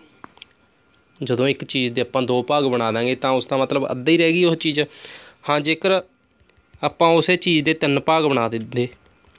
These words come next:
ਪਰ ਇੱਕ ਗੱਲ ਦਾ ਧਿਆਨ ਰੱਖਣਾ ਹੈਗਾ, ਫ੍ਰੈਕਸ਼ਨ ਦੇ ਵਿੱਚ ਜਦੋਂ ਆਪਾਂ ਭਾਗ ਬਣਾਉਂਦੇ ਹਾਂ, ਉਹ ਭਾਗ ਇੱਕੋ ਜਿਹੇ ਹੀ ਹੋਣੇ ਚਾਹੀਦੇ ਨੇ। ਮੰਨ ਲਓ ਕਿ ਆਪਾਂ ਨੇ ਇਸ ਦੇ ਤਿੰਨ ਭਾਗ ਬਣਾਏ, ਉਹ ਤਿੰਨੋਂ ਭਾਗ ਇੱਕੋ ਜਿਹੇ ਹੀ ਹੋਣ।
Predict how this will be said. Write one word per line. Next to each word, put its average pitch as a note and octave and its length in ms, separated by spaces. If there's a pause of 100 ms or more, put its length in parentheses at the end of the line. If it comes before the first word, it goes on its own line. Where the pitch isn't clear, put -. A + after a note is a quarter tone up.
(220)
ਪਰ E3+ 140
ਇੱਕ F3 160
ਗੱਲ E3+ 180
ਦਾ F3 80
ਧਿਆਨ F3+ 260
ਰੱਖਣਾ C#3 300
ਹੈਗਾ, C3 140
ਫ੍ਰੈਕਸ਼ਨ D3 580
ਦੇ F3+ 120
ਵਿੱਚ C#3 320
ਜਦੋਂ C3+ 280
ਆਪਾਂ D#3+ 180
ਭਾਗ E3+ 280
ਬਣਾਉਂਦੇ B2+ 400
ਹਾਂ, C3+ 60
ਉਹ D3 60
ਭਾਗ D#3 360
ਇੱਕੋ D3 340
ਜਿਹੇ C#3 320
ਹੀ F3 100
ਹੋਣੇ C#3 220
ਚਾਹੀਦੇ A2+ 320
ਨੇ। C3 80
ਮੰਨ C#3 220
ਲਓ C#3+ 100
ਕਿ D3 120
ਆਪਾਂ C#3 240
ਨੇ C3+ 80
ਇਸ C3 120
ਦੇ C#3 220 (640)
ਤਿੰਨ C#3 200
ਭਾਗ D3+ 240
ਬਣਾਏ, A#2+ 300
ਉਹ C#3+ 100
ਤਿੰਨੋਂ D3+ 420
ਭਾਗ D#3+ 300
ਇੱਕੋ - 400
ਜਿਹੇ C#3 160
ਹੀ D#3 180
ਹੋਣ। A2+ 240